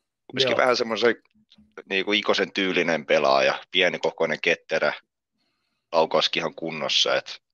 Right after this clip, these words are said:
Speaker 1: se olisi mielenkiintoista katsoa, että mitä Kelleher saa siinä aikaa, kun muut on ollut vähän tukkosta.
Speaker 2: Kyllä, to-, toi on hyvä pointti, ja täältä kättä pystyyn, että mä käännän ihan kaikkea sillä lailla hallitsen kaikkia joukkueita koko ajan, että on mennyt mun-, multa ohi, mut siinä,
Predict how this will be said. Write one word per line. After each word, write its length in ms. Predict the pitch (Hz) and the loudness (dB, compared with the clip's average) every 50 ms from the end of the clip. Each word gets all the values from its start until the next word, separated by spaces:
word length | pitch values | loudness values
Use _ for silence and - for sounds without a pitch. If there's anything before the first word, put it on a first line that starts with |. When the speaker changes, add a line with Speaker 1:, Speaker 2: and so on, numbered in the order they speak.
| _ _ | _ _
Speaker 1:
se 120 | - - - | -8 -6 -6
olisi 120 | - - | -2 -2
mielenkiintoista 460 | 104 101 90 87 82 82 80 - - | 0 0 0 2 0 0 -2 0 0
katsoa, 300 | - 90 82 - - 76 | 2 0 0 0 0 -2
että 100 | 76 - | -2 -2
mitä 240 | - 78 82 73 - - - | 0 0 2 2 2 0 -2
Kelleher 380 | - 85 78 78 76 67 - | -2 0 0 2 2 2 0
saa 140 | - 80 76 | 0 0 0
siinä 300 | - - 78 78 78 76 | 0 2 0 2 2 2
aikaa, 260 | 67 65 - - 67 | 0 0 0 -2 -4
kun 100 | 65 76 | -4 -4
muut 200 | 78 78 80 - | -4 -4 -2 0
on 40 | - | 0
ollut 100 | 76 71 | 0 0
vähän 160 | 73 76 - | -2 -2 -4
tukkosta. 440 | - 78 - - - - - - - - _ _ _ _ _ _ _ _ _ _ _ _ _ - | -6 -8 -8 -8 -6 -6 -6 -6 -6 -12 _ _ _ _ _ _ _ _ _ _ _ _ _ 0
Speaker 2:
Kyllä, 340 | 127 131 135 131 127 127 131 | 2 2 2 2 -2 -2 0
to-, 220 | 139 135 127 120 | 2 2 2 2
toi 240 | - - 135 135 135 | 4 6 6 6 6
on 60 | 135 | 6
hyvä 240 | 143 147 143 135 127 - | 6 6 6 6 6 4
pointti, 360 | 135 131 131 120 110 - 120 | 4 4 4 4 0 0 2
ja 200 | 117 110 110 101 - _ _ _ - - _ _ - | 2 2 2 -2 -6 _ _ _ -20 -20 _ _ 4
täältä 280 | 135 131 127 117 120 | 6 6 6 4 2
kättä 440 | 117 - 131 131 127 - - 117 110 - | -2 0 0 0 0 0 -6 -12 -10 -8
pystyyn, 420 | 127 123 113 - - 117 110 107 | -8 -8 -8 -8 -8 -10 -10 -10
että 120 | 107 107 117 | -10 -12 -12
mä 120 | 113 113 | -8 -4
käännän 300 | - 117 113 117 117 117 | -2 -2 0 0 -2 -2
ihan 260 | 123 127 127 120 113 - | -2 -2 -2 -4 -2 0
kaikkea 420 | 120 117 113 - - - 107 104 | 2 2 2 0 -2 -4 -6 -4
sillä 260 | 101 117 110 107 107 | -4 -4 -6 -4 -4
lailla 180 | 107 104 104 104 | -4 -4 -4 -4
hallitsen 500 | 110 113 110 107 104 95 - - 104 - | -2 0 0 0 -2 -4 -6 -8 -6 0
kaikkia 420 | - 117 117 110 107 - 110 104 | 2 2 2 2 0 -4 -6 -6
joukkueita 400 | 101 101 101 _ - 104 - - | -6 -6 -10 _ -12 -12 -12 -8
koko 320 | - - 113 113 - 113 107 | -4 -4 -4 -4 -4 -8 -8
ajan, 80 | 98 | -8
että 140 | - - 113 | -4 -4 -4
on 120 | 113 113 | -4 -4
mennyt 180 | 117 113 117 117 | -4 -8 -8 -8
mun-, 180 | 117 120 120 - | -10 -10 -12 -10
multa 300 | - 139 139 131 127 143 | -4 0 0 2 6 8
ohi, 240 | 143 156 160 165 156 | 8 8 8 8 6
mut 160 | 131 123 120 | 4 4 0
siinä, 200 | - 165 160 160 | 0 0 0 0